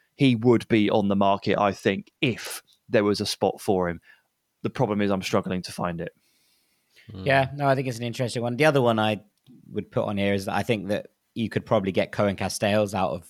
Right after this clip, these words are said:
Speaker 3: Wolfsburg if you put in the right
Speaker 1: Mm.
Speaker 3: offer, uh, not playing European football. He is a top, top draw goalkeeper. Um, and I wonder if, if, if you put the right money on the table for Wolfsburg, would they sell?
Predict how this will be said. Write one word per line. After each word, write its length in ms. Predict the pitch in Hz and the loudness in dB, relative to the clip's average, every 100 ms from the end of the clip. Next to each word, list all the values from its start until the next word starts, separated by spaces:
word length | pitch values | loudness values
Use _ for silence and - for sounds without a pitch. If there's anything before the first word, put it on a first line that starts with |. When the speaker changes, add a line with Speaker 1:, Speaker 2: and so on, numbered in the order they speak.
| - | -4
Speaker 3:
Wolfsburg 600 | 104 101 - 104 110 113 | -4 -4 0 2 2 -2
if 200 | 98 - | -12 -8
you 80 | 101 | -6
put 160 | 117 98 | -4 -2
in 80 | |
the 80 | 104 | 2
right 140 | 107 - | 2 2
Speaker 1:
Mm. 40 | |
Speaker 3:
offer, 340 | 107 - 113 117 - - - - | -2 0 0 0 -18 -20 -16 -2
uh, 180 | 101 98 | -2 2
not 240 | 107 82 | 0 0
playing 220 | 113 104 | 0 0
European 440 | 101 104 - 104 98 | 0 0 0 -4 -2
football. 440 | 113 101 104 101 | -2 0 2 2
He 200 | 104 117 | 2 2
is 160 | 107 98 | 2 0
a 180 | 90 - | -4 -8
top, 420 | - 139 131 - - - - _ | -6 -2 -2 -2 -16 -16 -20 _
top 420 | - - 135 - - | -12 -2 -2 -2 -4
draw 280 | 107 92 85 | 0 0 0
goalkeeper. 720 | 90 82 - 82 - 85 - _ - - - | -2 -2 -6 -8 -8 -10 -10 _ -20 -14 -2
Um, 560 | 98 92 90 92 95 - | 0 2 0 -2 -6 -4
and 140 | 104 | 0
I 120 | 98 | 2
wonder 480 | 101 107 104 101 98 | 4 2 2 0 0
if, 340 | 98 101 - - | -2 -6 -8 -12
if, 240 | 107 101 - | -10 -10 -8
if 200 | 107 - | -10 -6
you 160 | 110 98 | -8 -4
put 200 | 110 104 | -6 -4
the 100 | 98 | 0
right 300 | 104 101 - _ _ _ - | 0 0 -4 _ _ _ -10
money 340 | 107 101 101 | -6 -4 -4
on 80 | 95 | -6
the 80 | 95 | -4
table 360 | 101 98 95 | -2 -2 -2
for 120 | 92 | -6
Wolfsburg, 640 | 92 101 87 - 92 85 - _ - - - | -4 -4 -4 -6 -4 -6 -10 _ -20 -20 -2
would 200 | 107 - | -2 0
they 140 | 98 95 | -4 -4
sell? 500 | - 95 80 82 | -4 -4 -4 -10